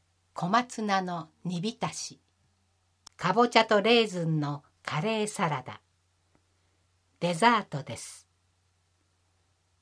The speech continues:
ごまゼットカフェキッチン、東大戸市長は、おすすめ、我が店のヘルシーメニュー二千十九、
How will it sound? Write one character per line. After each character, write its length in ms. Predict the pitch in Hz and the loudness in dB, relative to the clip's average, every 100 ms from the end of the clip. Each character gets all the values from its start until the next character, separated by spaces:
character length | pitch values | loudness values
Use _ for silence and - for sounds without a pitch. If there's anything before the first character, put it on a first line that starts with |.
| _ _ _ _ _ _ _ - | _ _ _ _ _ _ _ -6
ご 160 | 165 185 | 0 4
ま 180 | 226 | 4
ゼ 140 | 220 214 | 4 0
ッ 80 | 214 _ | -4 _
ト 300 | 190 190 - | 2 2 2
カ 140 | - 156 | -8 -6
フ 120 | 233 | -4
ェ 80 | 214 | -6
キ 120 | 185 | -8
ッ 60 | 160 _ | -12 _
チ 160 | - 135 | -10 -10
ン、 180 | 127 - _ _ _ _ _ _ - | -12 -20 _ _ _ _ _ _ -10
東 500 | 175 214 214 220 196 | -2 0 0 2 2
大 160 | 190 | 2
戸 160 | 196 175 | 0 -6
市 140 | - | -6
長 340 | - 151 139 131 | -10 -8 -6 -8
は、 200 | 131 - _ _ _ _ _ _ _ _ _ 175 | -12 -14 _ _ _ _ _ _ _ _ _ -6
お 80 | |
す 160 | 165 247 | -2 -2
す 200 | 240 226 | 0 0
め、 300 | 202 185 - _ _ _ _ _ _ | 0 -2 -6 _ _ _ _ _ _
我 220 | - 196 233 | 2 4 6
が 120 | 214 | 6
店 340 | 175 - 180 | 2 0 0
の 200 | 170 165 | 0 -2
ヘ 240 | - - 196 | -2 -2 0
ル 140 | 254 | 0
シ 320 | - 247 240 | 0 0 0
ー 40 | 226 | 2
メ 160 | 214 | 0
ニ 140 | 196 175 | 0 -2
ュ 160 | 151 | -4
ー 60 | 143 | -4
二 160 | 156 | -6
千 360 | 156 240 233 160 | 4 6 6 4
十 360 | 147 196 - - | -2 -2 -2 -4
九、 380 | - 160 147 | -6 -4 -4